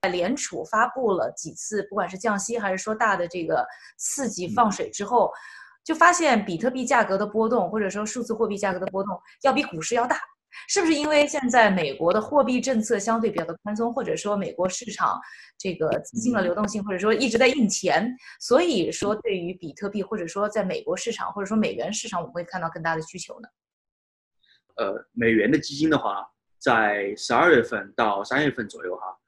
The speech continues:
Speaker 2: 其实有非常多的 fund，一些比较著名的 fund，我就不 name 了，啊，都融了一批，啊，其实融了不少，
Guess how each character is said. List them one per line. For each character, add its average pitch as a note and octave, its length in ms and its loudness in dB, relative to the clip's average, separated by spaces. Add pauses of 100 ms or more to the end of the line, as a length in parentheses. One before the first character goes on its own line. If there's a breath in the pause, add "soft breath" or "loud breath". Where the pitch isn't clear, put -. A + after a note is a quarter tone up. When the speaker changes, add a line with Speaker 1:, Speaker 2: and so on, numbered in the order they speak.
(220)
Speaker 2:
其 - 140 -12
实 B2+ 160 4
有 B2+ 180 8
非 C#3+ 140 4
常 D3 100 4
多 D#3 140 8
的 C#3 100 6
fund， A2+ 480 0
一 - 40 -20
些 A2 80 -4
比 A2+ 100 -6
较 A2 120 2
著 - 180 0
名 G#2 120 0
的 A#2 80 0
fund， A2+ 280 -6
我 F#2+ 80 -6
就 A2 80 -6
不 A#2 160 -2
name C3 260 4
了， - 120 -16 (200)
啊， F#2 180 0 (140)
都 D#3 80 6
融 C3 160 4
了 G3 80 8
一 F3 80 10
批， - 240 -6 (280)
啊， F#2 140 -2
其 - 140 2
实 E3+ 60 10
融 D3 120 8
了 F3 60 8
不 F3+ 80 4
少， - 160 2